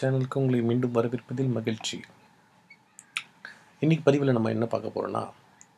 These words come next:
செல்வ செழிப்பு ஆகிறதுக்கு, வீட்டுல வந்து செல்வம் குறையாவே குறையாம இருக்கிறதுக்கு, நம்ம ஒரு சின்ன, ரொம்ப சிம்பிளான ஒரு பரிகாரத்தை வச்சு நம்ம வந்து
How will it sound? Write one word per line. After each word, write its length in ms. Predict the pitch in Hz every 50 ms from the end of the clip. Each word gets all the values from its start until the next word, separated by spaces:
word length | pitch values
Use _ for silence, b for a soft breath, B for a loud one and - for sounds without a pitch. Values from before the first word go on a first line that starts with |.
| _ _ - - _ _ _ _ b b b b b b b b _ _ _ _ -
செல்வ 420 | - - - 165 196 214 202 226
செழிப்பு 500 | 226 - 156 147 147 139 - 147 131 123
ஆகிறதுக்கு, 560 | 123 120 117 113 110 - - - - 107 104 - - - - - - - 127
வீட்டுல 340 | 139 160 156 - 135 123 120
வந்து 240 | 113 120 123 127 123
செல்வம் 400 | - - 127 123 131 143 135 135 -
குறையாவே 520 | 110 123 123 127 127 131 131 131 135 139 135
குறையாம 540 | 117 113 113 110 107 113 123 120 120 123 117
இருக்கிறதுக்கு, 560 | - - 117 - - - - - 120 - - - -
நம்ம 180 | 135 127 127 123
ஒரு 100 | 117 113
சின்ன, 420 | - - - - 151 180 202 180
ரொம்ப 380 | - - 131 135 143 165 165 156 -
சிம்பிளான 320 | 143 139 147 147 156 160
ஒரு 140 | 156 127 117 -
பரிகாரத்தை 400 | 131 127 127 143 131 131 - 113
வச்சு 200 | 107 117 - 135
நம்ம 180 | 131 110 101 95
வந்து 460 | 101 107 110 113 131 131 127 113